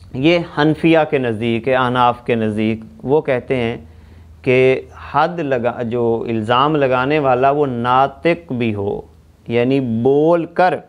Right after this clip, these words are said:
उसने इल्ज़ाम लगाया हो, लिहाजा गूंगा शख्स इशारों के साथ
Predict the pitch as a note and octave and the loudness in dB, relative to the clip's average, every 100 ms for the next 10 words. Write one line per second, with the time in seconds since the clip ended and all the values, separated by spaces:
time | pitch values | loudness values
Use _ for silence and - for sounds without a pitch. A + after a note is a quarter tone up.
0 | _ _ C3 - B2 B2+ F#3+ - - _ | _ _ -4 -2 -2 0 -2 -6 -20 _
1 | - - _ - C#3 B2 A#2 A2+ A2+ A2+ | -20 -20 _ -10 -4 -2 0 0 -2 0
2 | A#2 C3 D3+ C#3 D3+ - - - _ - | 2 2 2 0 -4 -6 -20 -20 _ -20
3 | - A#2 A#2+ B2 B2+ A#2+ C3+ D3+ D#3 D#3+ | -6 0 0 0 -2 -2 0 0 2 0
4 | - A2+ - - - - - _ - - | -4 -12 -12 -20 -20 -20 -20 _ -20 -20
5 | - - B2+ D3+ C#3+ D3 D3 C3+ A2 G#2+ | -20 -10 -4 0 2 0 -4 -6 -6 -6
6 | - - | -6 -12